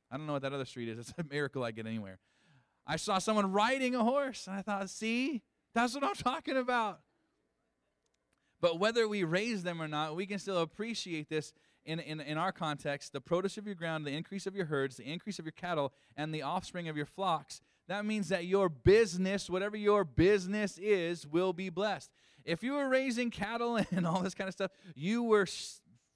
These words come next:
shearing the sheep and selling the wool, and you were milking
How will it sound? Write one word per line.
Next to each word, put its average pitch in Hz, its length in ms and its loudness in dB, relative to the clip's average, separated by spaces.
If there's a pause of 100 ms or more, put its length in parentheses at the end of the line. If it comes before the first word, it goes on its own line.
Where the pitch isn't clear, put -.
(160)
shearing 202 920 -4
the 214 100 -4
sheep 208 520 -8
and 131 240 -6 (760)
selling 185 640 -6
the 208 120 0
wool, 208 400 0
and 147 180 -6
you 165 120 -6
were 175 180 0
milking 202 800 -2